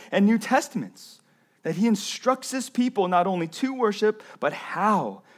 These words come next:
to worship. Not with strange fire, not with man-made religion, but spirit and in truth. God does care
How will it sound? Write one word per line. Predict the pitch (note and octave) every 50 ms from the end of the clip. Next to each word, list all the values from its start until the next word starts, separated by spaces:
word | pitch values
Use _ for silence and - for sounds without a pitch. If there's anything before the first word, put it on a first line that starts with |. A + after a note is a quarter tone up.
| _ _
to | - - C3+
worship. | A2+ A#2+ A#2 A2+ - - - - _ _ - _ _ _ _ _ _ _ _ _ _ _ _ _ _ _
Not | - A#2 C#3 D#3 - F3+
with | F3+ F#3
strange | - - - - F3 E3 E3+ F3+ E3+ -
fire, | - - E3 D3+ D#3 E3 E3 D3 A#2+ G2+ G2+ G2+ _ _ _ _ _ _ _ _ _ _ _ _ _ _
not | - C#3+ D#3+ D#3
with | F3+ F3+ E3+ E3+
man-made | D3 C#3+ D3 D#3 E3 F3 F3 F3 F3+ F3 E3+ E3+ E3+ E3+ D#3
religion, | E3 D#3 D3+ E3 E3 - D3 B2 G#2+ G#2
but | G#2+ A#2 -
spirit | - - - - _ D3+ D#3 E3 E3+ E3+ C3 -
and | - C3 C3 C3+
in | C3 C3
truth. | - - - - E3+ D3 G2+ - _ _ _ _ _ _ _ _ _ _ _ _ _ _ _ _ _ _
God | - C#3+ D3+ D3
does | C#3+ D#3+ D#3+ D#3
care | - - - - F#3 F#3+ G#3 G3+ D3+ A#2 G#2+ G#2+